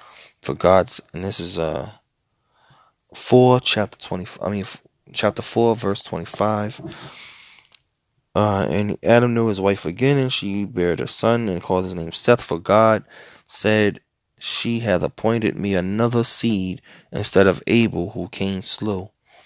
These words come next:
And Seth, <laughs> and to Seth, and to Seth, to him also there was born a son, and he called his name Enos.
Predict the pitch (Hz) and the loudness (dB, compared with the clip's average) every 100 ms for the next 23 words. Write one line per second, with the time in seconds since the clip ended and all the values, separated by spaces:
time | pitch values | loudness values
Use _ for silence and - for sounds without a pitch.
0 | - - - _ _ _ _ - 92 - | -20 -20 -20 _ _ _ _ -2 0 4
1 | - 120 120 135 - - 127 123 - - | 8 8 6 2 2 -2 2 0 0 -20
2 | _ _ _ _ _ _ _ _ _ - | _ _ _ _ _ _ _ _ _ -10
3 | 95 107 - 131 131 - 107 104 127 113 | -4 -2 4 6 6 4 -6 -4 -4 -4
4 | - 117 120 104 101 107 104 101 95 110 | -2 -2 -2 -4 -2 0 0 -2 -4 -4
5 | 107 107 87 71 - - 104 90 110 98 | -2 0 -2 -4 -4 0 0 -2 -8 -8
6 | 110 - 95 92 95 92 - 110 95 92 | -4 0 0 0 -6 -8 -6 -6 -4 -8
7 | - | -12